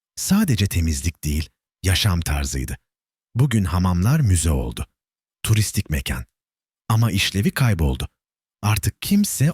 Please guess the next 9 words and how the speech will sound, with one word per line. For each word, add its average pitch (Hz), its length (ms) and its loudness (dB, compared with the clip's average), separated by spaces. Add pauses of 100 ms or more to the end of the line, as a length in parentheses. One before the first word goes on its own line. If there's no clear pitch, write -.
on 123 180 4
saat 87 380 0
hamamda 85 400 0
kalmaz. 71 540 -4 (760)
Modern 139 420 4
hayat 76 480 -2
hızlı, 82 680 -2 (220)
hamam 87 400 2
yavaş. 76 500 0